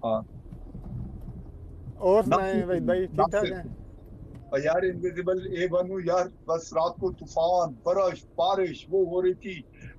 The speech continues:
Speaker 1: बस सुबह हुआ तो वो सारी बर्फ गल गई, बारिश ने सारे का सारा लमिया लेट कर दिया। और, अ,
Speaker 2: अच्छा, अच्छा।
Speaker 1: बस अभी भी ना-, ना-, नाश्ता किया है,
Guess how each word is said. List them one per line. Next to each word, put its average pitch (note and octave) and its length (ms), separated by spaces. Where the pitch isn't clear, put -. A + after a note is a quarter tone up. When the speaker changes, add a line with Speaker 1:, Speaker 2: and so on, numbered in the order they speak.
Speaker 1:
बस E3 240
सुबह F#3+ 180
हुआ G3 280
तो F#3+ 160
वो E3+ 200
सारी G#3+ 320
बर्फ F3+ 260
गल F3 200
गई, F#3 260
बारिश F3 540
ने F3 140
सारे F#3+ 320
का F#3 100
सारा F3 380
लमिया F#3+ 180
लेट F#3+ 240
कर F3+ 100
दिया। E3+ 340
और, D3 380
अ, D3 300
Speaker 2:
अच्छा, - 220
अच्छा। D3 220
Speaker 1:
बस D#3 220
अभी D#3 160
भी F3+ 120
ना-, D3+ 380
ना-, C3+ 160
नाश्ता C3+ 340
किया F#3+ 320
है, - 220